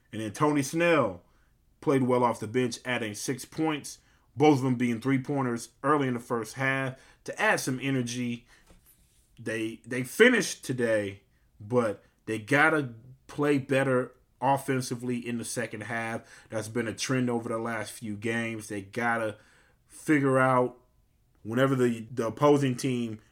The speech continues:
makes defensive adjustments to slow them down offensively, we gotta adjust offensively, just like we're doing on the defensive end now. We have to adjust offensively to continue to get good looks for this Hawks team,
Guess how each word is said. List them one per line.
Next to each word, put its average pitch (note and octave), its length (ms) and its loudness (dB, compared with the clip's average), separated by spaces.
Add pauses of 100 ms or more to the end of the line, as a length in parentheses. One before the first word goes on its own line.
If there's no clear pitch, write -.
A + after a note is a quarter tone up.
(100)
makes B2 340 0
defensive A#2+ 560 0
adjustments A#2+ 640 -2
to - 180 -14
slow B2 400 -2
them A2 220 -6
down A2 320 -4
offensively, C3+ 920 -4 (340)
we D3+ 360 0
gotta B2+ 380 4
adjust A2+ 520 -2 (280)
offensively, B2+ 720 2
just A#2 220 -4
like C#3 180 0
we're C#3 80 0
doing C#3+ 340 -2
on D3 60 -2
the C#3 80 -2
defensive C3+ 580 -4
end G#2 200 -6
now. G2 340 -8 (380)
We G2+ 80 -8
have C3+ 180 0
to D3 80 6
adjust C#3 340 2
offensively B2+ 800 -2 (220)
to A#2+ 100 -4
continue B2+ 540 -2
to G2+ 280 -8
get B2+ 380 0 (420)
good B2+ 380 4
looks A#2+ 420 2
for B2 340 2
this A2+ 200 -6
Hawks A2+ 400 -4
team, B2+ 420 -4